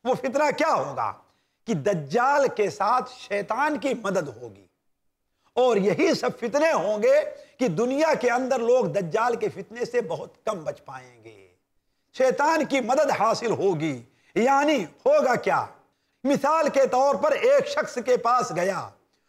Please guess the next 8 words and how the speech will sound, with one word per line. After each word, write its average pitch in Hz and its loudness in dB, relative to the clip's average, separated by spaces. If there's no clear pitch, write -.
اسے 311 2
اپنی 269 -2
ماں 269 0
باپ 269 2
سے 302 2
بڑی 302 2
محبت 220 -2
تھی، 110 -20